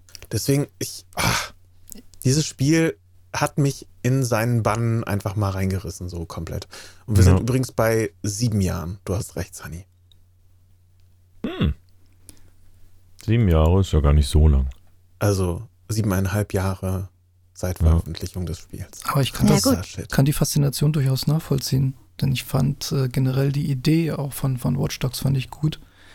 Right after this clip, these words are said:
Speaker 3: Denn das Schöne war ja, dass da, ähm, Themen, die, ich sag mal, eher so unter dem Radar liefen, wirklich behandelt wurden. Und dass du quasi schon die Auswirkungen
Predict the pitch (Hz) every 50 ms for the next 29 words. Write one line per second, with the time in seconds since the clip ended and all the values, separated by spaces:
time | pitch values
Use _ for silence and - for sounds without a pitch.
0 | - - - _ - - - 139 135 135 135 - - 131 - - - 147 160 180
1 | 165 147 143 143 147 147 139 143 139 - - 156 143 139 143 156 151 - - 240
2 | 156 143 131 131 127 123 123 127 - - 151 151 151 160 156 151 156 - - -
3 | - - - _ _ _ _ _ - 139 135 135 139 139 139 135 - - _ _
4 | _ _ _ _ _ _ - - - 147 127 - 156 156 - 147 147 151 143 185
5 | 180 151 - 180 180 180 190 175 175 175 185 170 175 175 175 170 175 180 170 -
6 | 185 175 175 - - - 156 151 - 147 - - 131 117 120 123 135 147 156 -
7 | - 190 196 196 190 208 226 240 240 - - - _ _ _ _ _ _ _ _
8 | _ _ _ _ _ _ _ _ _ _ _ _ _ _ _ - - 131 123 143
9 | 127 - - 156 147 143 - - - 147 139 143 143 143 - - 143 139 139 135
10 | 139 - - 151 147 170 - - 147 143 - 135 135 131 135 135 135 127